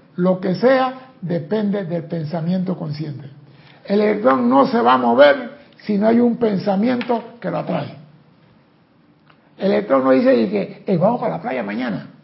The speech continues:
Alex es el que dice, "Vamos para la playa". Alex piensa en la playa, el cu-, los electrones en Alex dice,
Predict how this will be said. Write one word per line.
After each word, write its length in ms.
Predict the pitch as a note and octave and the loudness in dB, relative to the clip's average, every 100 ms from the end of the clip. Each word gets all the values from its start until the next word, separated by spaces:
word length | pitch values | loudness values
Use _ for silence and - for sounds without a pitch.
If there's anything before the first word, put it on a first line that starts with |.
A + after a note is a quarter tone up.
| _ _ _ _ _ _ _ _ _ _ _ | _ _ _ _ _ _ _ _ _ _ _
Alex 340 | F3+ G3 A3 G#3+ | -2 0 0 0
es 200 | G3+ A#3 B3 | 2 4 4
el 60 | |
que 140 | G#3 F#3+ | 0 0
dice, 440 | G#3 - G#3 G#3 - - | 0 0 -2 -4 -10 -10
"Vamos 300 | B2+ F#3 F3 | -2 -2 -2
para 200 | - D3+ | -6 -10
la 40 | - | -10
playa". 380 | D3+ - A#2+ - _ _ _ _ _ _ | -10 -12 -14 -18 _ _ _ _ _ _
Alex 280 | E3 E3+ D#3+ - | -6 -4 -4 -2
piensa 360 | A3 C4+ G3+ G#3+ | 0 2 0 -2
en 80 | |
la 140 | F3+ F3 | -2 -2
playa, 460 | F3+ F3 F3 F#3+ - - _ _ _ _ _ _ _ _ - | -2 -2 -2 -4 -8 -20 _ _ _ _ _ _ _ _ -8
el 140 | D#3+ D#3 | -8 -8
cu-, 200 | - E3+ | -8 -2
los 140 | E3+ | 0
electrones 540 | E3+ D#3+ E3+ G#3+ G#3+ F#3+ | 0 -2 -2 0 0 2
en 60 | |
Alex 240 | G#3 G#3+ G#3 | 4 4 2
dice, 420 | G#3+ G#3+ F#3+ | 2 0 -2